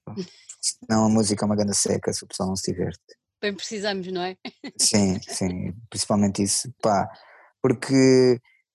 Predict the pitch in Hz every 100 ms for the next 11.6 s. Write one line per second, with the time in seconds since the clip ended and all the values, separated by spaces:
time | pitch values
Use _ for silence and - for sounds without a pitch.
0 | _ 139 143 147 151 135 147 147 139 143
1 | 135 135 131 - 135 131 120 131 131 113
2 | 127 123 131 - - 127 - 127 - -
3 | 127 123 120 - - 120 120 117 110 110
4 | 110 113 113 110 110 113 - _ _ _
5 | _ _ _ _ _ _ _ _ _ _
6 | _ - 131 127 123 120 - - - 139
7 | 143 - 151 143 151 143 127 - 135 117
8 | 107 107 104 - 95 95 95 95 95 98
9 | 104 104 104 104 104 110 - 113 113 -
10 | - - _ _ _ _ _ _ _ _
11 | _ _ _ - 104 101